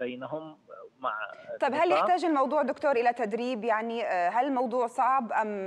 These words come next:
Speaker 2: نو-، يعني، يمكن، آه، يعني، أن، يعني، يتم تع-، يعني، لا أعلم كيف يمكن، آه،
Speaker 1: يعني،
Speaker 2: تدريب الأهالي على
Speaker 1: بالتأكيد،
Speaker 2: هذا الشيء؟
Speaker 1: بالتأكيد،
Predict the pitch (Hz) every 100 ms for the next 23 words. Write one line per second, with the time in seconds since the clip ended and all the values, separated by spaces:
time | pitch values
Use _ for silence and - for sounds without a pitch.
0 | 175 180 226 208 107 196 175 196 220 247
1 | 240 208 214 - - 208 196 196 180 202
2 | 196 202 196 190 180 175 190 185 247 233
3 | 214 180 202 175 180 175 175 - - -
4 | 208 202 220 208 190 185 180 175 170 233
5 | 240 240 233 220 214 180 180 123 180 175
6 | 170 165 202 180 185 196 185 180 - 202
7 | 185 185 160 180 180 175 170 165 170 175